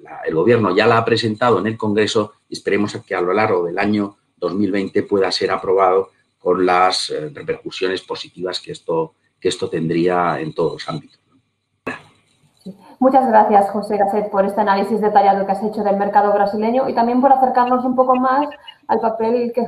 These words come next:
Speaker 2: que juega una entidad como la vuestra, como la Cámara de Comercio Brasil-España.
Speaker 1: Pues muchas gracias a vosotros y, y animar a, a las empresas que vengan a la Cámara para que nosotros podamos, eh, asesorarlas, ayudarlas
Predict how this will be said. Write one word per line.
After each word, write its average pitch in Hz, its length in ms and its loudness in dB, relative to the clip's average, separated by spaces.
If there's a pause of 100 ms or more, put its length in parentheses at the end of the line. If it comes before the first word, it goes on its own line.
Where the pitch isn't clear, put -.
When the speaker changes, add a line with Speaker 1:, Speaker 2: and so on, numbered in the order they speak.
(120)
Speaker 2:
que 226 80 -6
juega 226 320 2
una 233 160 4
entidad 214 300 2
como 220 160 0
la 202 100 4
vuestra, 220 340 2
como 196 200 -4
la 185 80 0
Cámara 196 300 2
de 190 100 2
Comercio 190 420 -4
Brasil-España. 185 1120 -2 (1600)
Speaker 1:
Pues 101 120 2
muchas 113 240 4
gracias 123 280 2
a 101 60 2
vosotros 117 540 2
y, 92 300 -2
y 98 80 -6
animar 95 340 0
a, 104 220 6
a 90 160 -6
las 92 180 -4
empresas 113 500 0 (380)
que 104 100 0
vengan 113 300 2
a 117 80 4
la 101 120 0
Cámara 120 540 2 (360)
para 90 200 -4
que - 100 -18
nosotros 117 380 -8
podamos, 107 540 -4
eh, 92 240 -4
asesorarlas, 117 800 -2
ayudarlas 110 560 -2